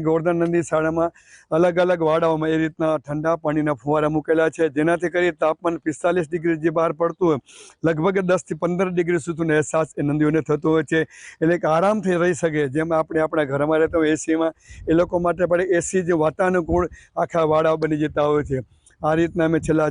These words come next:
છ વર્ષથી જે કાર્ય કરી રહ્યા છીએ, એ આ વખતે અમને સૂઝ્યું, ભગવાનની દયાથી, નંદીજીના આશીર્વાદથી એ રીતે કરી રહ્યા છીએ.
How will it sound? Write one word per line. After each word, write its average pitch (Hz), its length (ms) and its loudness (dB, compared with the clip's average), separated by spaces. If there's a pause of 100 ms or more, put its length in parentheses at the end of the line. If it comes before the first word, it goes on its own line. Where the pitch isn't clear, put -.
છ - 20 -18 (180)
વર્ષથી 156 360 0
જે 156 140 0
કાર્ય 147 260 0
કરી 156 160 2
રહ્યા 156 220 0
છીએ, 160 100 2 (160)
એ - 80 2
આ 160 160 2
વખતે 180 320 0
અમને 165 220 0
સૂઝ્યું, 160 360 -4 (320)
ભગવાનની 160 460 0
દયાથી, 156 500 0
નંદીજીના 151 540 -2
આશીર્વાદથી 160 600 -2 (420)
એ 160 100 2
રીતે 156 220 -4
કરી 151 120 0
રહ્યા 156 240 2
છીએ. 147 100 -2